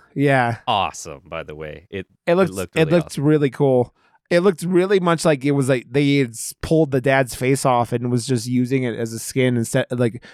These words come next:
Speaker 1: which is a cool feeling c-, after, like, it had burst out of his dad. Um, dude,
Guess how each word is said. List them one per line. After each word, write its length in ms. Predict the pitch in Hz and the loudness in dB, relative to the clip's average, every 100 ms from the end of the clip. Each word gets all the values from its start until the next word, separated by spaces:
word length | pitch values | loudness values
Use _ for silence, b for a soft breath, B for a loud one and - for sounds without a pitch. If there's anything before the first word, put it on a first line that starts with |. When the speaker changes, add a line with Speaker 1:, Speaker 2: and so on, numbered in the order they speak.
| B | B
Speaker 1:
which 200 | 139 - | -2 0
is 120 | 131 | 2
a 120 | 131 120 | 0 -2
cool 220 | - 156 135 | 0 0 0
feeling 420 | 147 139 131 113 | 0 0 0 -2
c-, 140 | - - | -8 -4
after, 360 | 143 135 143 127 | 0 2 2 0
like, 220 | 117 117 | -2 -6
it 100 | 113 | -4
had 260 | 127 120 - | -2 -2 0
burst 280 | 135 127 123 | 2 0 -4
out 140 | 120 | -6
of 60 | 107 | -6
his 140 | 107 | -6
dad. 360 | 123 123 117 - B B B | -2 0 0 -4 B B B
Um, 480 | - 139 139 123 117 - b b b b b - | -2 2 2 2 -2 -8 b b b b b -4
dude, 280 | 147 339 208 | 4 4 4